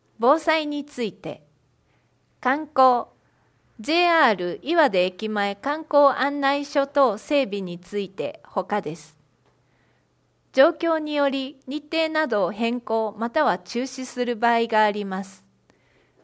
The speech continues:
その際には事前に開催通知文を送付した対象地区の代表者にご連絡します。日程です。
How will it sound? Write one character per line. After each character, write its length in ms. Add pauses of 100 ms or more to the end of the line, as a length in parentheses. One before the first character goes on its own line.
(260)
そ 220
の 100
際 300
に 160
は 260 (140)
事 200
前 200
に 340 (400)
開 200
催 300
通 240
知 200
文 300
を 120
送 320
付 180
し 140
た 240 (140)
対 220
象 260
地 180
区 160
の 160
代 320
表 180
者 180
に 140
ご 140
連 240
絡 300
し 160
ま 180
す。 260 (1600)
日 180
程 380
で 160
す。 180